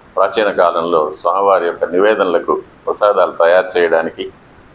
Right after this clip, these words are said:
ఆయా ముఖ్య దినాల్లో స్వామివారికి ఆరగింపు చేసి, శాస్త్రోక్తంగా అర్చకులు, పాచకులు, పరిచారకులు, సిబ్బంది, భక్తులు మొదలైన వారికి పంచడాన్ని గురించి, అందుకు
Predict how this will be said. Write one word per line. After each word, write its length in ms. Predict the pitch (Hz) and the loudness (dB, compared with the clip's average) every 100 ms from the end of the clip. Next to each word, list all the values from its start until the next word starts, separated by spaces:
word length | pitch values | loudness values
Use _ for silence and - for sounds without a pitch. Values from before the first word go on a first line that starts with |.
| - - - - - 101 | -20 -20 -20 -20 -2 2
ఆయా 180 | 104 95 | 4 2
ముఖ్య 240 | 95 - 107 85 - | -2 2 2 2 -2
దినాల్లో 420 | 98 104 107 98 76 - - - - | 0 2 0 0 -2 -2 -18 -20 -10
స్వామివారికి 500 | 92 95 95 92 85 82 | -2 0 2 0 2 2
ఆరగింపు 360 | 98 98 90 80 | 2 0 -4 0
చేసి, 260 | 85 80 95 - - - - - - - - - - - - - | 0 0 -6 -12 -20 -20 -20 -20 -20 -20 -20 -20 -20 -20 -14 2
శాస్త్రోక్తంగా 760 | 104 - 123 120 107 87 80 65 - - - - - _ - 87 | 2 4 0 2 0 0 0 0 -8 -20 -20 -20 -20 _ -4 -2
అర్చకులు, 420 | 76 113 104 98 101 101 | 0 -2 0 0 0 0
పాచకులు, 460 | 90 90 107 92 92 92 | 0 2 2 2 0 0
పరిచారకులు, 640 | 90 90 110 95 87 87 87 - | -2 0 0 0 -2 -2 -2 -4
సిబ్బంది, 440 | 87 101 95 87 - - - - - - | -2 0 0 -4 -6 -12 -20 -20 -20 -4
భక్తులు 380 | 98 - 107 95 87 | -4 0 0 0 0
మొదలైన 320 | 87 90 90 87 | 2 2 2 2
వారికి 340 | 87 87 80 78 - - - - - - - - - - | 0 -4 -4 -4 -8 -20 -20 -20 -20 -20 -20 -20 -20 -4
పంచడాన్ని 460 | 87 90 98 92 85 | -4 -2 -2 0 0
గురించి, 360 | 80 78 - 107 - - - - - - - - - | -2 -2 -4 -6 -6 -20 -20 -20 -20 -20 -20 -16 -4
అందుకు 300 | 95 107 95 | -2 -2 0